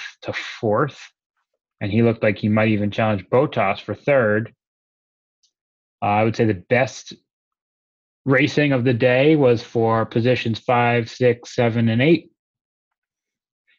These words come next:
in the last few laps, which is actually something that happens at this track all the time.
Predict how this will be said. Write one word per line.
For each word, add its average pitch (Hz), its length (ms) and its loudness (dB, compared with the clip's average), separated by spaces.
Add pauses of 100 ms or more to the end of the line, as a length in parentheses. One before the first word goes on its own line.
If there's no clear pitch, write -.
in 113 100 0
the 110 80 4
last 110 340 0
few 120 240 0
laps, 113 640 -2
which 117 160 0
is 107 180 0 (560)
actually 143 240 -2
something 120 200 0
that 107 120 0
happens 110 380 -2
at 98 60 -8
this 101 180 -6
track 123 320 -2
all 107 180 -2
the 101 60 -8
time. 107 340 -4